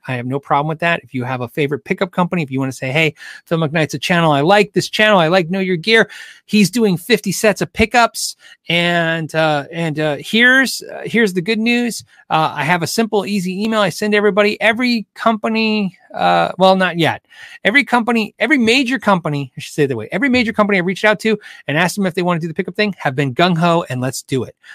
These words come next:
I've had a couple of smaller guys that haven't responded. I don't know why. Maybe they just don't have the, the pickups to send. But, um, but I, I'm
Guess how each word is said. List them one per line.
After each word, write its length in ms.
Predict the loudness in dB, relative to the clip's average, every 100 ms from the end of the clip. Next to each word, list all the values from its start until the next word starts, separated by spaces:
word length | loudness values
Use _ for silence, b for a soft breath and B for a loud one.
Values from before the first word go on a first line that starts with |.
| B
I've 80 | -2
had 80 | 0
a 40 |
couple 240 | 0 2 2
of 80 |
smaller 280 | 4 4 4
guys 460 | 4 4 2 0 -4
that 180 | -6 -2
haven't 260 | -2 -2
responded. 560 | -6 -4 -2 0 0 -4 -8
I 140 | -8
don't 140 | -6
know 100 | -6
why. 440 | -2 0 2 0 -2
Maybe 240 | -4 -6 -6
they 120 | -6
just 220 | -8 -10
don't 220 | -10 -12 _ -14
have 260 | -8 -8
the, 200 | -8 -10 -10 _ _ -20 _ _
the 100 | -18
pickups 380 | -10 -8 -8 -10
to 100 | -8
send. 320 | -4 -4 -4 B B B -4
But, 300 | 0 2 0
um, 260 | -2 0 -2 B B 4
but 320 | 6 6 2 _
I, 220 | -2 -2
I'm 380 | -2 -2 -2 -6